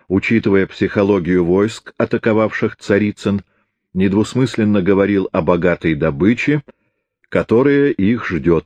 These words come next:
там. Его приём повторил впоследствии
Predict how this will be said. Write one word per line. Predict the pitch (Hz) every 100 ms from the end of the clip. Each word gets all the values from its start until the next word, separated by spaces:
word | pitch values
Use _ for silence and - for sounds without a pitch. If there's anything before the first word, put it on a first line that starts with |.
| _
там. | - 73 71 - _ _ _ - _ _ _ _ _ _ -
Его | 92 123 151
приём | 147 143 175 165
повторил | 117 - 104 104
впоследствии | 87 101 90 98 92 - - 85 80